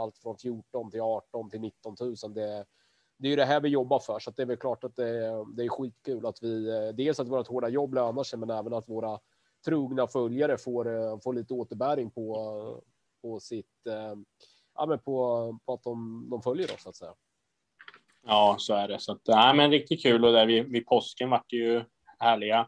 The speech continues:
Speaker 2: påskägg som fylldes med lite pengar. Så att, eh, ja, kul att, eh, vi har lite form, så det är väl bara att fortsätta och hålla i trenden.
Speaker 1: Ja, visst är det så. Och, eh, <clears throat> jag kastar mig tillbaka en vecka. Förra, förra lördagen så avgjordes ju V sjuttiofem på Jägersro och, eh,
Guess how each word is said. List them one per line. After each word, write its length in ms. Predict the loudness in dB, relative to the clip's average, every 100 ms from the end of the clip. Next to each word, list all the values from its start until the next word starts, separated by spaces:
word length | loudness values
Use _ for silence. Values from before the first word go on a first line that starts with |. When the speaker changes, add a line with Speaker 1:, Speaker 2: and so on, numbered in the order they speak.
| _
Speaker 2:
påskägg 500 | 0 0 0 0 0
som 200 | -2 -4
fylldes 360 | 2 4 4 2
med 140 | 2
lite 180 | 2 0
pengar. 360 | 2 2 0 -6
Så 160 | -8
att, 220 | -10 _ 6
eh, 180 | 6 6 _ -20 -20 _ 4
ja, 200 | 6 6 6
kul 260 | 6 8
att, 240 | 6 4 2
eh, 160 | 2
vi 80 | 4
har 140 | 4 4
lite 240 | 2 -6
form, 380 | 0 2 2 -2
så 80 | -2
det 60 |
är 40 | -2
väl 120 | 0
bara 460 | 2 4 4 2
att 60 | -4 _ -2
fortsätta 560 | -2 0 0 2 2
och 180 | 4 2
hålla 380 | 4 4 6 4
i 80 | 2
trenden. 600 | 2 2 2 2 2 0 _ _ -12 -2
Speaker 1:
Ja, 340 | 2 4 2
visst 220 | 0 -2
är 40 | -4
det 60 |
så. 220 | -2 -2
Och, 320 | 0 2 4 4
eh, 100 | 2 0
<clears throat> 200 | 4 6
jag 200 | 4 2
kastar 280 | -2 0 0
mig 120 | 0
tillbaka 460 | 0 2 2 0
en 80 | 0
vecka. 340 | 0 -2 -6 -2
Förra, 440 | 0 2 2 0
förra 220 | -2 -2
lördagen 460 | 0 2 2 0 -2
så 180 | -2 -2
avgjordes 320 | -2 -6 -8
ju 40 |
V 120 | -8
sjuttiofem 220 | -6 -8 -4
på 80 |
Jägersro 580 | -2 -2 -4 -2 -4 -4
och, 340 | -6 -6 -6 -2
eh, 220 | 0